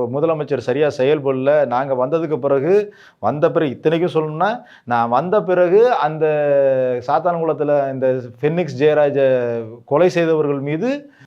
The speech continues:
கொலை குற்றவாளிக்கான நடவடிக்கைகள் எடுக்கப்படும் சொல்லி தான் நீங்க வந்தீங்க. இப்ப அவங்க சொந்தக்காரங்க என்ன சொல்லிட்டு இருக்கிறாங்க? அவங்க கெத்தா வராங்க, கெத்தா போறாங்க, எங்களுக்கு தான் வேதனையா இருக்குதுன்றாங்க.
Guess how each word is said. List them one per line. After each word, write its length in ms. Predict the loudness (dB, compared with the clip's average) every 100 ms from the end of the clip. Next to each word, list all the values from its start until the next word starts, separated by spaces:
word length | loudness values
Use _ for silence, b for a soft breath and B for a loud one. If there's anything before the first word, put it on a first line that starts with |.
| _
கொலை 320 | 0 4 6 4
குற்றவாளிக்கான 680 | 2 4 4 4 4 4
நடவடிக்கைகள் 580 | 4 2 4 4 2 2
எடுக்கப்படும் 560 | 2 2 -2 0 0 0
சொல்லி 240 | 0 0
தான் 120 | 0
நீங்க 280 | 0 0 -2
வந்தீங்க. 500 | -2 -6 -8 -8 -12 _ _ _ _ _ _ -8
இப்ப 180 | 0 2
அவங்க 200 | 2 -2
சொந்தக்காரங்க 460 | -2 0 0 -2
என்ன 140 | -4 -4
சொல்லிட்டு 360 | -6 -6 -8
இருக்கிறாங்க? 320 | -10 -12 -16 -20 -20 _ _ -12
அவங்க 400 | -4 0 2 2
கெத்தா 280 | 2 4
வராங்க, 440 | 4 2 0 -2 -2
கெத்தா 240 | 0 -2
போறாங்க, 500 | 0 0 0 -2 -6 -8 -14 _ _ _ _
எங்களுக்கு 360 | -6 0 0 2
தான் 140 | 2
வேதனையா 340 | 2 2 2 0
இருக்குதுன்றாங்க. 720 | -2 -4 -6 -8 -10 -14